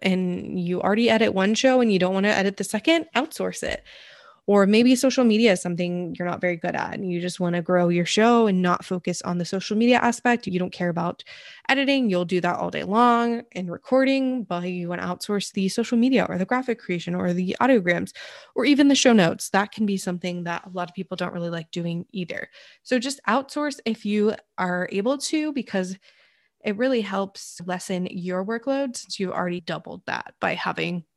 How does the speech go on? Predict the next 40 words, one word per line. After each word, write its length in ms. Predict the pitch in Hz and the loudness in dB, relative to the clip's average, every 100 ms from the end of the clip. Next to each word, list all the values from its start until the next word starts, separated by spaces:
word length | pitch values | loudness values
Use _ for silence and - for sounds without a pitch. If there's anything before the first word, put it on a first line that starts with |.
| _ _ - | _ _ -8
a 60 | 180 | -6
second 400 | 180 165 165 151 | -6 -8 -8 -8
or 80 | 190 | -8
third, 500 | 196 185 208 185 196 - - | -6 0 2 4 4 0 -4
<laughs> 160 | _ | _
maybe 300 | 190 175 175 | -2 0 -2
even 200 | 160 208 | -6 -6
third 300 | 180 165 151 | -8 -8 -8
podcast. 640 | - - 190 - - 190 - _ _ | -8 -8 -8 -10 -10 -12 -18 _ _
So 140 | - | -10
yeah, 200 | 180 - - _ _ _ _ - | -8 -8 -10 _ _ _ _ -10
I 60 | 180 | -2
definitely 320 | 208 214 247 | 0 0 -2
recommend 340 | 240 220 214 | 0 -2 0
outsourcing 640 | 185 190 196 185 196 185 190 | -2 -2 -4 -4 -4 -6 -4
if 420 | 180 196 - - - | -4 -6 -8 -16 -8
that 200 | 185 180 | -6 -4
is 120 | 180 | -8
a 40 | 185 | -10
possibility 640 | 185 175 262 285 294 294 | -10 -10 -6 -6 -4 -8
for 180 | 285 294 | -10 -8
you. 320 | 277 277 269 269 - - - | -6 -6 -8 -12 -20 -20 -10
You 80 | 190 | -6
can 120 | 180 | -4
start 220 | - 185 | 0 -2
with 80 | 180 - _ _ 180 | -2 -10 _ _ -6
outsourcing 480 | 180 - - 185 | -6 -8 -4 -2
just 260 | 180 185 - | -2 -4 0
one 180 | 277 277 | 2 4
thing. 320 | 285 277 269 | 2 2 2
You 120 | 214 | 0
can 100 | 170 | 0
outsource 720 | 175 175 - - 190 185 180 - | -4 -4 -6 -6 -2 -2 -4 -8
the 240 | 185 180 | -6 -2
entirety 720 | 180 175 269 277 285 285 277 | -2 0 2 2 2 0 2
of 140 | 277 285 | 2 4
it 260 | 277 269 - | 2 2 -4
other 220 | 180 196 | -2 0
than 120 | 190 | 2
recording. 580 | 196 202 254 247 247 247 | 0 0 0 2 4 2